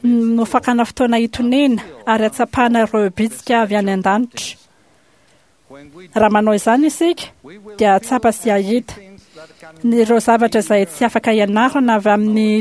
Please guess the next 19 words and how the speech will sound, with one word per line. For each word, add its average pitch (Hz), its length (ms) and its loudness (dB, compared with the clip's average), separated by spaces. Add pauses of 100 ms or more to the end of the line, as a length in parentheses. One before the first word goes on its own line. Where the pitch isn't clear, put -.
teknôlôjia 214 640 0
moderna. 202 580 0 (1300)
Rehefa 226 320 0
manana 233 300 2
traikefa 233 320 0
vitsivitsy 202 720 -4
amin'ny 226 400 2
fanaovana 226 480 0
fikarohana 233 800 0 (840)
amin'io 226 720 0
tranokala 233 500 0
ny 226 100 0
lanitra 220 340 0
io 285 60 -2
isika, 320 400 -4 (1700)
dia 226 340 4
hianavaka 226 560 2
ny 220 80 0
fahamarinana 226 840 0